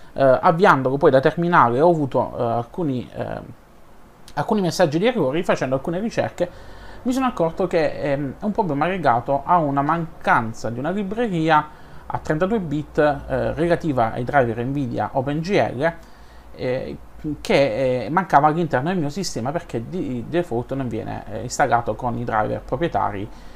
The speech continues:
e ne viene installato di default con K D E Neon. Su Marcosbox trovate la soluzione per risolvere questo problema, quindi se avete voi,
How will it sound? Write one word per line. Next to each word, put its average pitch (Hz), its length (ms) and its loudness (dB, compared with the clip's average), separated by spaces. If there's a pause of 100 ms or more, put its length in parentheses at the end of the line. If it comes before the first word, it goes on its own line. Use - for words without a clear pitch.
(220)
e - 120 -4
ne 147 140 0
viene 127 220 -2
installato 127 480 -2
di 123 120 -2
default 123 500 -4
con 120 380 -4
K 143 260 0
D 139 80 -2
E 147 100 2
Neon. 117 300 -2 (380)
Su - 200 -2
Marcosbox 165 920 4 (280)
trovate 131 560 2
la 147 100 0
soluzione 165 580 0
per 123 120 -4
risolvere 131 360 0
questo 233 240 -6
problema, 120 320 -2
quindi 120 300 -4
se - 280 -2
avete 131 300 -4
voi, 139 300 -4